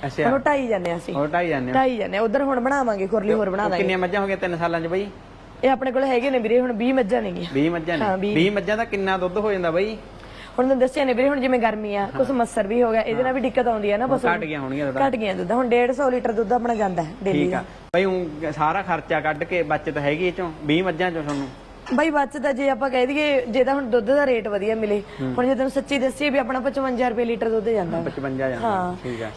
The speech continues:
Speaker 2: ਵੀ ਉਹ ਵੀ ਫੈਟ ਤੇ ਲੈ ਜਾਂਦੇ ਨੇ।
Speaker 1: ਹੂੰ।
Speaker 2: ਉਹ ਫੈਟ ਵੀ ਹਜੇ ਵੀ ਰੋਂਦੇ ਨੇ ਵੀ ਦੁੱਧ ਨਾਲੇ ਚੋ ਕੇ ਪਾਉਣੇ ਆ, ਕੋਈ ਹੰਗਾਲ ਬਾਲਟੀ ਵੀ ਨਹੀਂ ਪਾਉਂਦੇ
Speaker 1: ਹਾਂ,
Speaker 2: ਹੈਗੇ।
Speaker 1: ਹਾਂ, ਹਾਂ।
Speaker 2: ਪਰ ਬਚਦਾ ਨਹੀਂ ਹੈਗਾ ਕੁਛ।
Speaker 1: ਦੁੱਧ ਚੋਂ ਨਹੀਂ ਬਚਦਾ।
Speaker 2: ਦੁੱਧ ਚੋਂ ਘੱਟ ਬਚਦਾ।
Speaker 1: ਹੂੰ।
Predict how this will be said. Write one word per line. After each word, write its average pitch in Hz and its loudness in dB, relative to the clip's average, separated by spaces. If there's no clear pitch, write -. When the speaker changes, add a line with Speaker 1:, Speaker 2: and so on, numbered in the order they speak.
Speaker 2:
ਵੀ 233 4
ਉਹ 262 4
ਵੀ 349 -2
ਫੈਟ 269 0
ਤੇ 262 -2
ਲੈ 247 -2
ਜਾਂਦੇ 180 -2
ਨੇ। 175 -8
Speaker 1:
ਹੂੰ। 127 -6
Speaker 2:
ਉਹ 269 4
ਫੈਟ 277 2
ਵੀ 320 0
ਹਜੇ 294 2
ਵੀ 320 0
ਰੋਂਦੇ 269 0
ਨੇ 220 -2
ਵੀ 214 -2
ਦੁੱਧ 202 0
ਨਾਲੇ 254 0
ਚੋ 254 2
ਕੇ 247 -2
ਪਾਉਣੇ 208 0
ਆ, 220 0
ਕੋਈ 247 0
ਹੰਗਾਲ 262 2
ਬਾਲਟੀ 233 0
ਵੀ 262 -4
ਨਹੀਂ 233 -4
ਪਾਉਂਦੇ 180 0
Speaker 1:
ਹਾਂ, 180 0
Speaker 2:
ਹੈਗੇ। - -4
Speaker 1:
ਹਾਂ, - -4
ਹਾਂ। - -6
Speaker 2:
ਪਰ 269 2
ਬਚਦਾ 269 -2
ਨਹੀਂ 214 -6
ਹੈਗਾ 175 -2
ਕੁਛ। 196 -2
Speaker 1:
ਦੁੱਧ 156 0
ਚੋਂ 214 0
ਨਹੀਂ 180 0
ਬਚਦਾ। 123 0
Speaker 2:
ਦੁੱਧ 214 0
ਚੋਂ 240 0
ਘੱਟ 262 -2
ਬਚਦਾ। 185 -2
Speaker 1:
ਹੂੰ। 131 -8